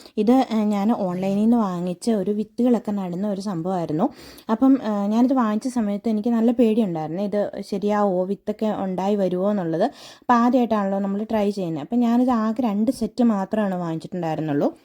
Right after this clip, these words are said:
അപ്പം, അപ്പം എന്നാ വെച്ചാൽ പിന്നെ എനിക്ക് മനസ്സിലായത് അടിപൊളി ഒരു സംഭവമാണ്. നമ്മൾ മറ്റേതിനെ അപേക്ഷിച്ച് നോക്കുമ്പോൾ നല്ല എളുപ്പമാണ് ഇത് ചെയ്യാനായിട്ട്. ഇതിനകത്ത് already ഹോളും എല്ലാം ഉണ്ട്. നമ്മൾ ഇതിനകത്തേക്ക് വിത്ത് വെച്ച് കൊടുക്കാമെന്ന് മാത്രമേ ഉള്ളൂ. ഇത് ആ ഒരു ബ്ലൂ കളർ ഫ്ലവറിൻ്റെ വിത്താണ്, ഞാൻ ആ ഫോട്ടോ കാണിച്ച പോലത്തെ.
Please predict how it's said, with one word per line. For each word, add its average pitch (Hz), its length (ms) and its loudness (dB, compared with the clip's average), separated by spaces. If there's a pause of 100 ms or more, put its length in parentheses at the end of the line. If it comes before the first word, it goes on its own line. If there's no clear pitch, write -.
(400)
അപ്പം, 294 220 -2 (880)
അപ്പം 202 280 0
എന്നാ 262 140 6
വെച്ചാൽ 262 180 2
പിന്നെ 262 200 6
എനിക്ക് 233 180 4
മനസ്സിലായത് 214 680 0 (380)
അടിപൊളി 240 360 4
ഒരു 226 120 0
സംഭവമാണ്. 175 520 -2
നമ്മൾ 226 220 2
മറ്റേതിനെ 226 580 2
അപേക്ഷിച്ച് 208 340 0
നോക്കുമ്പോൾ 208 380 0
നല്ല 196 300 0
എളുപ്പമാണ് 202 420 0
ഇത് 180 100 -6
ചെയ്യാനായിട്ട്. 185 680 -4 (360)
ഇതിനകത്ത് 247 360 4
already 208 340 2
ഹോളും 220 460 2
എല്ലാം 202 340 -2
ഉണ്ട്. 175 280 -4
നമ്മൾ 202 260 -4
ഇതിനകത്തേക്ക് 196 520 -6
വിത്ത് 190 340 -4
വെച്ച് 202 260 0
കൊടുക്കാമെന്ന് 185 460 -4
മാത്രമേ 175 400 -4
ഉള്ളൂ. 170 180 0 (380)
ഇത് 226 120 0
ആ 226 140 2
ഒരു 233 200 2
ബ്ലൂ 208 260 -2
കളർ 202 320 -2
ഫ്ലവറിൻ്റെ 190 540 -4
വിത്താണ്, 180 480 -6
ഞാൻ 196 200 0
ആ 185 60 -6
ഫോട്ടോ 180 300 -6
കാണിച്ച 160 360 -6
പോലത്തെ. 151 360 -4